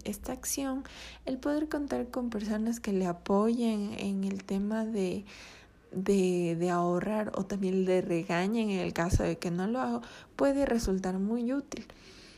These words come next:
Entonces, haga el esfuerzo porque esto se haga una costumbre, para que en un cierto momento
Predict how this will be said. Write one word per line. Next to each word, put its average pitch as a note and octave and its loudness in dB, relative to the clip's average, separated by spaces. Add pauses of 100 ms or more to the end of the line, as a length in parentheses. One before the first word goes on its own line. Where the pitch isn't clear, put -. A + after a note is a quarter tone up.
(220)
Entonces, A#3 -2 (480)
haga B3 0
el A#3 2
esfuerzo A#3+ 0
porque G3+ -2
esto G#3+ -6
se A3+ -2
haga G#3 0
una A#3 0
costumbre, F#3+ 0
para G3 -2
que G3+ -4
en G3+ 0
un B3+ 0
cierto B3 0
momento A#3 0